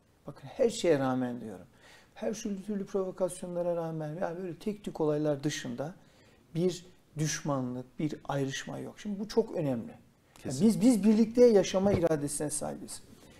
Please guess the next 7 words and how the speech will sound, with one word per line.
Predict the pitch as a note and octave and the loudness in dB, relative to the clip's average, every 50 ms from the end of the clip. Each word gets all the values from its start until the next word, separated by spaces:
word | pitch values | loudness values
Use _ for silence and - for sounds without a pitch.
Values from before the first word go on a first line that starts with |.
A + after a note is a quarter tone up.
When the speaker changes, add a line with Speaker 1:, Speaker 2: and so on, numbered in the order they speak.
| - _ _ - | -20 _ _ -4
Speaker 1:
Şimdi | - C#4 A#3+ | -2 0 0
şunu | - - C4+ D4+ D4 | 2 4 4 8 10
da | B3+ A#3+ | 10 10
anlıyorum, | G3+ E3+ D3+ C#3 B2 A#2 A#2+ C#3+ G3 A3+ A3 - - - - - - - - | 10 8 6 4 2 2 2 0 0 -2 -6 -10 -14 -20 -20 -20 -20 -20 -20
şunu | - - - G3+ F#3+ | -10 -4 -2 0 2
da | F3+ | 2
anlıyorum. | D#3+ D3 C3+ B2 A#2 A#2+ C3 E3 G#3 A3+ | 2 0 0 -2 -2 -4 -4 -4 -6 -8